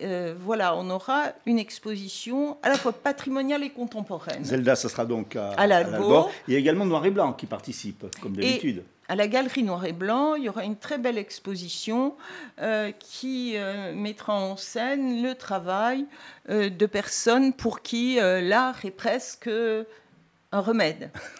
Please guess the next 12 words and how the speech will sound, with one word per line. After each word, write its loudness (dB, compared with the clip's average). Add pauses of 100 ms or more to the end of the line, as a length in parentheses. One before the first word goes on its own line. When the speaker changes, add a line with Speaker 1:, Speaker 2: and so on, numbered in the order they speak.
(180)
Speaker 2:
<laughs> 4
Alors, 12 (400)
on -2
peut -2
pas 6
faire 2
le 4
festival 2
sans 0
musique 2
non -2
plus. -8